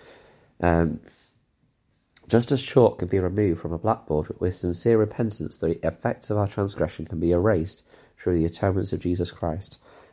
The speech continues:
That promise applies in every case, close quote. And it is indeed a fantastic, wonderful promise, uh, that we have been given. That brings us to the end of the promises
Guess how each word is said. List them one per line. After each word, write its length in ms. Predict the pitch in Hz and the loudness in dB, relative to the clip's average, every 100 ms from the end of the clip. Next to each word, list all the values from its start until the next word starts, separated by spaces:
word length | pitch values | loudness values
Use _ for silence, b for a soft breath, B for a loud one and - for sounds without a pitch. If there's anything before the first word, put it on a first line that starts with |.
| _ | _
That 220 | 120 131 | 2 2
promise 400 | - 92 85 85 - | 2 0 0 -6 -8
applies 440 | 82 87 80 80 | -6 -4 -4 -4
in 140 | 82 - - | -8 -10 -4
every 360 | 92 92 85 | -4 -2 -2
case, 500 | 82 85 73 - - - _ | -2 -2 -4 -6 -18 -20 _
close 300 | - 76 76 | -8 -8 -8
quote. 400 | - 73 - - B B B B B b b b b b b _ | -4 -4 -4 -12 B B B B B b b b b b b _
And 100 | 92 | 0
it 60 | 95 | 2
is 160 | 82 | 2
indeed 540 | - 80 104 87 76 76 - _ _ - | 0 -2 0 0 0 -6 -12 _ _ -6
a 160 | 82 | -4
fantastic, 760 | - 76 76 90 - - - 76 | -2 -6 -2 -4 -4 -10 -10 -6
wonderful 400 | 78 76 - 73 | -4 -4 -4 -4
promise, 540 | - 78 71 - - b b b - | 0 -2 -2 -10 -16 b b b -8
uh, 140 | 80 | -8
that 220 | - - | -6 -6
we 100 | 78 | -6
have 340 | 82 82 73 - | -4 -2 -4 -4
been 140 | 76 | -8
given. 400 | 73 87 76 73 - _ _ _ _ _ _ _ b b b _ - _ _ b b b | -4 -2 -2 -4 -12 _ _ _ _ _ _ _ b b b _ -20 _ _ b b b
That 140 | 120 107 | 0 4
brings 280 | 113 110 110 | 4 2 0
us 160 | 101 | -4
to 60 | - | -2
the 100 | 98 | 0
end 140 | 98 | 2
of 80 | 90 | 0
the 60 | 82 | -2
promises 680 | - 95 82 - 73 - | 0 0 0 -2 -4 -4